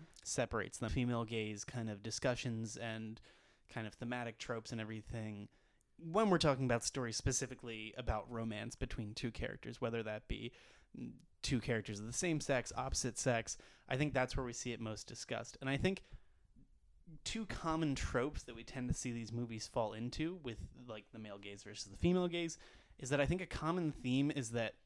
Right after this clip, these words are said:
with a lot of male gazy movies, there's sex and attraction and visceral emotion first, followed by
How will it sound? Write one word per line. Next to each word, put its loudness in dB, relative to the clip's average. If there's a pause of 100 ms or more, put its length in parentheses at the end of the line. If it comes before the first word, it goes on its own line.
(200)
with 0
a 4
lot 8
of 0
male 0
gazy 2
movies, 2 (380)
there's 6
sex 6
and 0
attraction 4
and 2 (300)
visceral 6
emotion 4
first, 2 (440)
followed 12
by 2